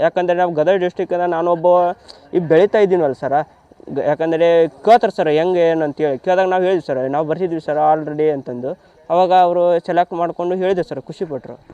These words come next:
ಈಗ ಅಲ್ಲಿ ಹೋಗಿ ವರ್ಕ್ ಮಾಡಿ ಬಂದಿದ್ದೆ, ನಮ್ಮೂರನು ಹೆಮ್ಮೆಯಿಂದ ಹೇಳಿದೆ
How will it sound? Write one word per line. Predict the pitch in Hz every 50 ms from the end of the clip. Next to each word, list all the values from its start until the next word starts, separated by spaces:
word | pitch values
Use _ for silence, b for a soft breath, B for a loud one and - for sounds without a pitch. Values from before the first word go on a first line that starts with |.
| _ _ -
ಈಗ | 185 185 185 170
ಅಲ್ಲಿ | 165 185 180
ಹೋಗಿ | 180 185 202 208 196 175 175
ವರ್ಕ್ | 185 - - 202 175
ಮಾಡಿ | 180 180 175 175
ಬಂದಿದ್ದೆ, | 175 180 180 175 156 143 160
ನಮ್ಮೂರನು | 175 170 175 180 190 202 214 202 202 202 202 208 208
ಹೆಮ್ಮೆಯಿಂದ | 208 202 190 214 226 226 220 208 202 208
ಹೇಳಿದೆ | 185 175 160